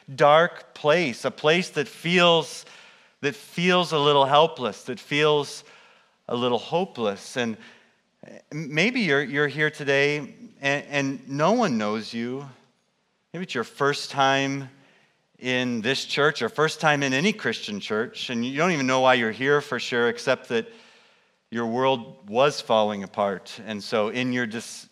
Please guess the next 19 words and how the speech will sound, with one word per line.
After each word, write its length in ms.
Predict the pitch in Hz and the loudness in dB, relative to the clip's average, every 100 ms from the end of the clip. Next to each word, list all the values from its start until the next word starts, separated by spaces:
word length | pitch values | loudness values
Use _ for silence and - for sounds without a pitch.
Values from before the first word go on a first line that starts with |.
| 117 | -8
in 160 | 123 | -4
your 120 | 120 | -4
desperation, 1120 | 98 127 131 - 131 120 139 135 - 120 113 113 - _ _ _ _ _ - | 0 0 0 -2 0 2 2 0 -2 0 -2 -6 -12 _ _ _ _ _ -20
here 240 | - 127 | -8 -4
you 260 | 123 117 120 | -4 -4 -4
are. 340 | 117 95 90 - _ _ _ _ _ _ _ _ _ _ _ _ _ _ | -4 -6 -10 -18 _ _ _ _ _ _ _ _ _ _ _ _ _ _
Um, 220 | - 104 110 - | -4 -4 -6 -14
whatever 800 | 117 123 127 123 143 156 165 156 | -18 -14 -4 2 6 6 4 2
your 200 | 143 131 | 2 -2
circumstances 840 | - 113 110 98 104 95 - 95 | -2 -4 -4 -8 -8 -10 -12 -10
are, 220 | 95 95 | -8 -6
my 220 | 98 107 | -4 -4
prayer 340 | 110 - 113 110 | -2 0 2 0
is 100 | 107 | -2
that 120 | 117 101 | -6 0
God 500 | 107 110 110 110 - | 2 2 0 -4 -10
would 200 | 110 101 | -8 -4
help 300 | 104 110 110 | -2 -2 -2
us 480 | 98 95 - - | -6 -6 -14 -18